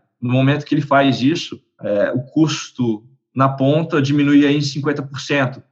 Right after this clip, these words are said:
Então, é algo que nós, com a bateria, poderíamos oferecer pra ele, que seria essa economia. Só que, assim, em termos de eficiência,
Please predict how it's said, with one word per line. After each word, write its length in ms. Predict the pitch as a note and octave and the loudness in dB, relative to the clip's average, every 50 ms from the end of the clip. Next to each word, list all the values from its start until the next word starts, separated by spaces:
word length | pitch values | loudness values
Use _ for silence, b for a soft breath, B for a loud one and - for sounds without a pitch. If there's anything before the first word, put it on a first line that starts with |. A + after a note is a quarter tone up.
| _ _ _ _ | _ _ _ _
Então, 140 | _ C3 C3+ | _ 0 2
é 60 | B2+ | 4
algo 320 | B2 C3 D3 D#3 D#3 D3+ D#3 | 4 4 4 4 2 0 -4
que 340 | - - F3 F#3 F3 E3+ | -6 -4 -4 -2 -2 0
nós, 800 | D3+ D3 C#3+ D3 D3 D#3 E3+ G3 - - - - - - - - _ _ _ _ _ _ _ _ | 0 2 2 4 4 4 2 0 -2 -6 -12 -16 -18 -20 -20 -20 _ _ _ _ _ _ _ _
com 120 | _ - C#3 | _ -2 2
a 40 | C3 | 2
bateria, 680 | C#3+ C#3 C#3 D3+ D3 C#3 C3 C3 C#3 D#3 E3+ F3 E3+ D3+ | 2 2 4 4 4 6 6 6 6 6 4 4 2 0
poderíamos 500 | - - D3 C#3 C#3+ C#3+ D3+ D#3 D3+ D3 | -2 -4 0 2 2 2 2 2 0 0
oferecer 560 | C#3+ - D#3+ D#3 D3+ C#3+ - - E3 D#3 C3+ | -2 -2 0 0 0 0 0 0 0 -2 0
pra 160 | - C#3+ B2+ | 0 0 2
ele, 260 | C3+ D3 D3+ C#3+ C3 | 2 2 2 2 2
que 140 | - - B2 | 0 -2 -4
seria 280 | A#2 - - C#3 C#3 C#3 | -4 0 0 2 2 2
essa 140 | C#3 - | 0 -2
economia. 580 | C#3 - D3+ D3 D3 D3 C#3+ C#3 C3 A2+ G#2 - _ _ _ _ _ _ _ _ _ _ | -6 -6 -4 -2 -2 2 2 2 2 2 0 -4 _ _ _ _ _ _ _ _ _ _
Só 220 | - - - C3+ C#3 | -16 -4 -2 0 0
que, 80 | C#3 | 0
assim, 500 | F3+ E3+ - - D3+ C#3 A#2 G#2 F#2+ - - _ _ _ _ _ _ - | 0 -2 0 0 2 2 0 0 -2 -6 -14 _ _ _ _ _ _ 0
em 180 | C#3 C3+ C3+ | 2 2 4
termos 460 | C3+ E3+ F3+ F#3+ F3+ E3+ D#3+ D3+ C3 | 4 4 4 4 4 2 2 2 2
de 100 | A#2+ C#3 | 2 2
eficiência, 1120 | D3 C#3 - D3+ - - - - C#3+ D3+ D#3+ D#3+ D#3 - - D#3+ D3 C3+ C3 A#2 - - | 0 0 -2 -4 -6 -6 -4 -2 0 0 0 0 -2 -2 -2 2 2 4 4 2 2 0